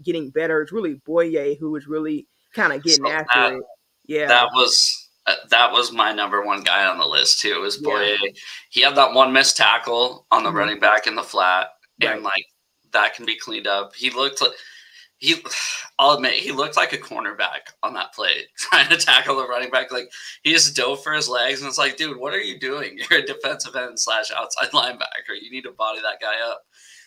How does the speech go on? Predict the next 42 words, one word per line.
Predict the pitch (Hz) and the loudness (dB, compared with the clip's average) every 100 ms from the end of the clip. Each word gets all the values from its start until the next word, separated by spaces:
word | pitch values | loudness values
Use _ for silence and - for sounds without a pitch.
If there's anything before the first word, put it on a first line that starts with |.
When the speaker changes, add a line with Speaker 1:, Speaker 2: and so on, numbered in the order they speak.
| _ _ | _ _
Speaker 2:
But | 147 143 | -6 -2
there | 151 | 0
was | 165 147 | -2 -2
another | 131 160 170 | 0 0 0
play | - 131 127 | -4 -4 -4
where | 117 113 107 | -6 -10 -12
it | - _ | -14 _
was, | 113 123 | -8 -6
like, | 104 110 110 | -2 -2 -2
a, | 104 82 87 - | -6 -6 -10 -6
a | 120 | -4
sweep | - 156 160 | -4 -4 -6
to | 151 | -4
the | 135 | -2
outside | 123 107 120 117 | 0 0 -2 -2
or | 110 | -4
a | 107 | -6
toss, | 117 110 107 - | -4 -2 -2 -4
I | 113 | -8
don't | 107 107 | -10 -14
remember, | 107 107 98 - | -16 -14 -14 -12
but | 107 - _ _ _ _ _ _ _ _ _ | -14 -14 _ _ _ _ _ _ _ _ _
that | 135 143 | 0 0
was | 139 | -2
just | 131 120 - | -6 -8 -8
perfect | 135 127 127 104 | -4 -4 -4 -6
run | 110 113 | -8 -8
defense. | 110 107 107 107 - - - - | -10 -14 -14 -12 -14 -18 -20 -4
Speaker 1:
Yeah. | 147 | -2
Speaker 2:
Looked | - | 2
like | 269 - | 0 2
Michael | 143 139 117 | -2 -2 -2
Bennett | 113 110 - - - | -2 0 -2 -6 -10
against | - 131 - | -4 -2 -4
run | 113 123 120 | -2 -4 -2
Speaker 1:
Yeah. | 170 349 | -4 -4
Speaker 2:
defense. | 262 - - - _ _ | -6 -6 -10 -12 _ _
I | 120 | -8
mean, | 123 120 123 | -8 -6 -6
it | - | -6
looked | 123 127 - | -8 -10 -4
awesome. | 117 110 - 90 76 | 0 0 -4 -10 -18